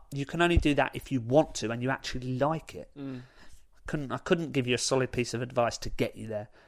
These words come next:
Speaker 1: It's just got, you know, you've also got to put up with no one liking your stuff for
Speaker 2: Mm.
Speaker 1: ages.
Speaker 2: Yeah.
Speaker 1: Breaking through that barrier is the hardest thing. Why am I doing this for three likes a day? Like,
Speaker 2: Yeah.
Speaker 1: but I loved doing it. I loved making videos.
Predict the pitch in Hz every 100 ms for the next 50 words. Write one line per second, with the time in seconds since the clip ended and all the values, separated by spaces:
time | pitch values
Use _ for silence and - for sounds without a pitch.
0 | - 113 104 - - 139 120 - 143 147
1 | 135 147 151 165 151 143 120 - - 135
2 | - 123 - 135 143 127 117 127 - 123
3 | 127 - 127 - 135 139 117 131 - -
4 | _ _ _ 135 135 - 160 143 147 131
5 | 147 139 160 117 104 110 113 113 - -
6 | - 139 131 - 165 113 139 240 214 240
7 | 214 208 214 208 - 117 - - 120 113
8 | 110 110 110 - 113 - 107 113 - -
9 | - - - 127 139 139 139 185 160 -
10 | - - - 143 160 160 160 - - 170
11 | 156 117 - 123 131 139 139 - 120 117
12 | 113 113 120 120 135 139